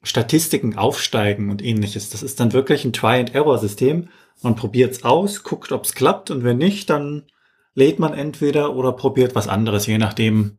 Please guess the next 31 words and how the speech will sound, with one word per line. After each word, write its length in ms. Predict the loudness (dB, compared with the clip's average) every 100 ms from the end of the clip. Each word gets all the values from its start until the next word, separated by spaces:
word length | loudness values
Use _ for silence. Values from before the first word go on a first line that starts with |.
| -10
was 320 | -2 -2 -2
der 100 | -2
Kontostand 540 | 0 0 0 -4 -4
gerade 260 | -4 -2 -2
sagt 320 | 0 -2 -2
und 140 | -6 -4
wie 60 |
viele 180 | -4 -2
Möglichkeiten 560 | -2 -2 -6 -6 -4 -4
man 160 | -4
hat. 220 | -4 -8 -12 _ _ _ _ _
Von 120 | 0
der 100 | 2
Grafik 600 | 2 2 2 2 -2 0
her 180 | 0 0
finde 220 | 0 0
ich 100 | 0
die 560 | -2 -2 0 -2 -4 -6 -14 _ _ _ _
Leute 560 | 2 6 6 4 2 2
immer 200 | 0 0
schön, 400 | 0 2 2 0
die 100 | -2
so 140 | -2
durch 240 | 2 2 2
den 160 | -4
Park 400 | -6 0 0 0
gehen 260 | 0 0 0
mit 140 | -2
den 80 | -2
einzelnen 400 | -2 -2 -2 0
Symbolen. 720 | 0 -2 -4 0 2 0 -4